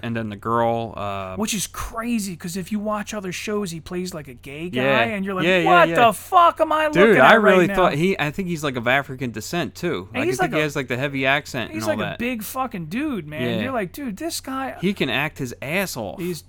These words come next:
Speaker 2: very talented,
Speaker 1: Yeah.
Speaker 2: very talented.
Speaker 1: I love that character. Chris is one of my favorite characters,
Speaker 2: So
Speaker 1: too.
Speaker 2: I think a lot of guys, because Marlo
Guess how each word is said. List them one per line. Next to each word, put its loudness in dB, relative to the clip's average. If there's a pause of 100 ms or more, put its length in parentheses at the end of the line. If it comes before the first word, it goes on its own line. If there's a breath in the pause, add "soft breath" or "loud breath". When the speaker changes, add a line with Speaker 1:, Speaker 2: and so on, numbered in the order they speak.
Speaker 2:
very -4
talented, -4
Speaker 1:
Yeah. -20
Speaker 2:
very -6
talented. -10
Speaker 1:
I 4
love 4
that -2
character. -4
Chris -4
is -10
one -6
of -6
my -6
favorite -8
characters, -8
Speaker 2:
So 6
Speaker 1:
too. 10
Speaker 2:
I 8
think -6
a 0
lot 2
of -4
guys, -2 (160)
because -2
Marlo 0